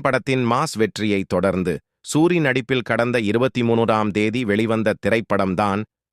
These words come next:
கொட்டுக்காளி. முன்னணி நடிகர் சிவகார்த்திகேயன் தயாரிப்பில் உருவான இப்படத்தை இளம் இயக்குனர் பி எஸ் வினோத் ராஜ்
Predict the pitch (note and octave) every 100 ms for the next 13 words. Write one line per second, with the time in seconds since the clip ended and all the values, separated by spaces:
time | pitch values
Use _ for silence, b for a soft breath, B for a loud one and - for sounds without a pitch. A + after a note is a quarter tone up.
0 | _ C#3 - F3 - D3 C3+ C#3 B2+ B2
1 | B2 A#2+ A#2+ G#2+ A#2 A#2 A2+ - G#2+ B2+
2 | A#2+ A2+ A#2+ A#2 A2+ A2+ G2+ G2+ A2+ A#2+
3 | A2 A#2 A2 G#2+ G#2+ G#2+ A2 G2+ F2+ G2+
4 | F#2+ - A2+ D#2 C#2+ _ _ - G2 C3
5 | E3+ F3 C3 C3 C3 - A2+ A2+ F#2 G2+
6 | A2 E2 - - - _ _ _ _ D2+
7 | A2+ D3+ D#3+ - A2+ A2+ A#2+